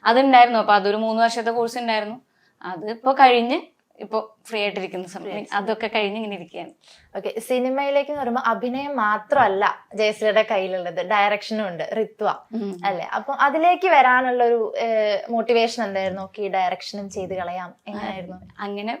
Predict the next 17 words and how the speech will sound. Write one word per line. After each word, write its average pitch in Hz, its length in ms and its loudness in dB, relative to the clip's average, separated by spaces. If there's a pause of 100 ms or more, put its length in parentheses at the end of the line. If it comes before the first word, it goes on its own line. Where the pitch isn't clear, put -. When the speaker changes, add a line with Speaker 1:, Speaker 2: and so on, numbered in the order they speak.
Speaker 1:
ഒരു 269 420 -6
മോട്ടിവേഷൻ, 240 400 -2
ഒരു, 254 320 0
ഒരു 269 320 2
മൊമെന്റിൽ 254 440 4
തോന്നിയൊരു 254 520 4 (120)
തോന്നലാണ്. 208 580 -6 (440)
ആ, 185 440 -4 (180)
പ്ലാനിൽ 196 360 0
ഉണ്ടായിരുന്നില്ല. 214 480 4
അപ്പൊ 214 320 -6
ഇത്രയും 175 240 -12
വർഷം 190 180 -8
ഒരു 196 60 -8
സിനിമയിൽ 202 300 -8
ഉണ്ട്, 208 200 -8
അല്ലെങ്കിൽ 220 360 -6